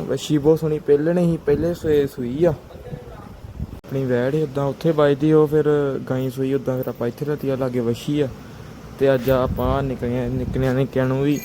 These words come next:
ਰੱਸੀਆਂ ਰੁੱਸੀਆਂ ਪਾਈਆਂ ਵਾ ਤੇ ਡਰਦੀ ਥੋੜ੍ਹਾ, ਰੱਸੀ ਕਰਕੇ ਡਰਦੀ ਆ। ਪਹਿਲੇ ਫਸਟ, ਪਹਿਲੇ ਦਿਨ ਹੀ ਪਾਈ ਆ, ਅੱਜ ਘੰਟਾ ਕੁ ਹੋਇਆ ਪਾਈ ਨੂੰ। ਤੇ ਆਹ ਕੁਝ ਨਹੀਂ ਕਹਿੰਦਾ,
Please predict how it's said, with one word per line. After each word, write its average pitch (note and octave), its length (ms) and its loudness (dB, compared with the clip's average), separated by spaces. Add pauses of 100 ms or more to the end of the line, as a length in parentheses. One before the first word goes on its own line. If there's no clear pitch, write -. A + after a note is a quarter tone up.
(500)
ਰੱਸੀਆਂ C#3+ 300 2
ਰੁੱਸੀਆਂ C#3+ 280 0
ਪਾਈਆਂ C3 340 -2
ਵਾ E3 140 2 (500)
ਤੇ C3+ 160 -2
ਡਰਦੀ B2+ 400 0
ਥੋੜ੍ਹਾ, C#3 240 0
ਰੱਸੀ C3+ 280 -4
ਕਰਕੇ B2 240 -2
ਡਰਦੀ B2 440 -2
ਆ। C3+ 80 2 (420)
ਪਹਿਲੇ C#3 260 2
ਫਸਟ, D3+ 260 0 (100)
ਪਹਿਲੇ E3 220 6
ਦਿਨ F#3+ 120 4
ਹੀ F3+ 60 4
ਪਾਈ C3 280 -2
ਆ, D#3 40 2
ਅੱਜ D3 80 -4 (100)
ਘੰਟਾ C3+ 220 -4
ਕੁ D3 100 -6
ਹੋਇਆ D3+ 140 0
ਪਾਈ B2+ 240 -4
ਨੂੰ। D3 160 -4 (720)
ਤੇ C#3 100 2 (260)
ਆਹ C#3+ 200 2
ਕੁਝ C3+ 240 -2
ਨਹੀਂ F3 160 0
ਕਹਿੰਦਾ, C#3 300 2